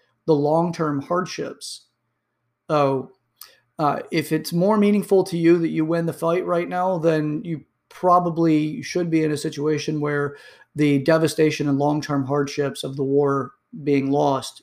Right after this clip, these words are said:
is where you're at. Uh, it doesn't always mean also that most people think that you have to qualify everything as a good versus bad, uh, a good person versus a bad person. Oh, and if you constantly look at relationships that way,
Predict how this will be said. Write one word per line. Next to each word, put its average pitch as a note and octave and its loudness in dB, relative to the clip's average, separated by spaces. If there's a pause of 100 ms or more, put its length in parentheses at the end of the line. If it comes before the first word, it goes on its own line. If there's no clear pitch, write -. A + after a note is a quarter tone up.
is C3+ 0 (360)
where C#3+ 4
you're C3 -2
at. C#3+ -4 (520)
Uh, C3 0 (100)
it C#3+ 0
doesn't G#3 2
always F#3+ 2
mean E3+ 0
also E3 2
that C#3 0
most F3 0
people G3+ 0
think F3+ -4
that D#3 0 (420)
you D#3 0
have F3+ 2
to G3 0
qualify D#3 0 (100)
everything D3 -2
as C3 -4
a C3+ -4
good D#3 -2
versus C3+ -6
bad, D3 -4 (420)
uh, C#3 2
a D3 -4
good D#3+ 2
person D#3 0
versus C#3 -4
a C3+ -4
bad D3+ 2
person. C#3 -8 (500)
Oh, D3 2
and D#3 0
if D#3 -2
you E3 2
constantly F3+ 4
look E3 4
at D#3+ -2
relationships D3+ -2
that C#3+ -4
way, E3+ 2